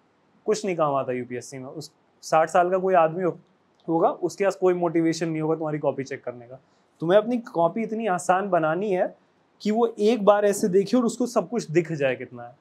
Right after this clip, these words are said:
तो सब कुछ बहुत अलग-अलग, सब कुछ बहुत अलग, बहुत साफ सुथरा होना चाहिए, ठीक है। तो तुम अपनी copy इस तरह से लिखो कि कोई वो पढ़ रहा है जो कि interested नहीं है copy check करने में बहुत ज़्यादा, उसकी ज़िंदगी निकल गई, वो retire होने वाला है, ठीक है। तो जो भी divide होगा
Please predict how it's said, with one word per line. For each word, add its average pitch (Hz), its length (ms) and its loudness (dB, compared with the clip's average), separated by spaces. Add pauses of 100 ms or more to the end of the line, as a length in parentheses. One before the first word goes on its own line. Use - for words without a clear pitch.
(120)
तो - 60 -20
सब 185 280 -2
कुछ 262 240 -2
बहुत 196 340 2
अलग-अलग, 170 520 4 (200)
सब 165 200 -2
कुछ 208 200 -4
बहुत 180 220 4
अलग, 180 240 2
बहुत 175 240 2
साफ 160 240 4
सुथरा 139 300 -10
होना 123 220 -12
चाहिए, 127 220 -20 (480)
ठीक 170 100 -4
है। - 340 -6 (160)
तो 170 60 -2
तुम 214 180 -2
अपनी 190 340 2
copy 233 680 -2
इस 220 160 0
तरह 220 160 4
से 220 140 0
लिखो 214 280 -2
कि 247 100 -2
कोई 240 200 -6
वो 208 200 2
पढ़ 190 200 4
रहा 202 120 6
है 233 60 0
जो 233 100 -6
कि 226 140 -4
interested 190 520 -4
नहीं 220 140 -4
है 185 80 -2
copy 131 280 -2
check 131 220 -10
करने 127 140 -10
में 131 120 -14
बहुत 127 120 -10
ज़्यादा, 127 160 -10
उसकी 165 160 -10
ज़िंदगी 175 320 -4
निकल 190 280 -2
गई, 151 80 -6
वो 151 80 -4
retire 170 320 2
होने 139 160 -4
वाला 120 240 -10
है, - 60 -20 (560)
ठीक 190 100 -6
है। 240 100 -4 (480)
तो 185 60 -4
जो 175 260 2
भी 254 160 0
divide 170 600 2
होगा 240 420 4